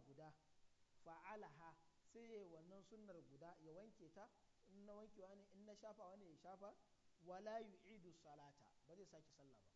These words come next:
Saboda s-, kaga, saboda sallar da zai fuskanta nan gaba kenan. Ba zai sake sallar da ta wuce ba,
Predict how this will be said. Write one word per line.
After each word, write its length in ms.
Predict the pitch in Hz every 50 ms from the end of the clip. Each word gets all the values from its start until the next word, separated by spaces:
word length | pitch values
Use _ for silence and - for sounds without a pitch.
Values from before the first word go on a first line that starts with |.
| - - - - - - - - - - - - - - - - - - - - - - - - - - - - - - - - - - - - - - - - - - - - -
Saboda 260 | - 196 196 190 175 160
s-, 180 | - - - - - - -
kaga, 300 | 185 202 208 202 214 214 208 202 - - - - - - - - - - - - - - - - - - - - - - - - - - - - - - - - - - -
saboda 240 | 208 208 196 170
sallar 240 | - 208 208 214 -
da 80 | 170 185
zai 160 | 190 196 185
fuskanta 360 | 135 - - 185 185 170 175 165
nan 140 | 170 160
gaba 180 | 143 139 143 139
kenan. 280 | 127 - 120 101 - - - - - - - 131
Ba 80 | 156 175
zai 200 | 190 233 226 180 180 - - - - - - - -
sake 260 | 220 220 214 220 190
sallar 380 | - - 208 220 226 226 247 262 - - - - - - - - - - - - - - - - - - - - - - - - - - 160 156
da 80 | 170
ta 120 | 156 175 175
wuce 280 | 196 196 - - 151 127
ba, 120 | 110 -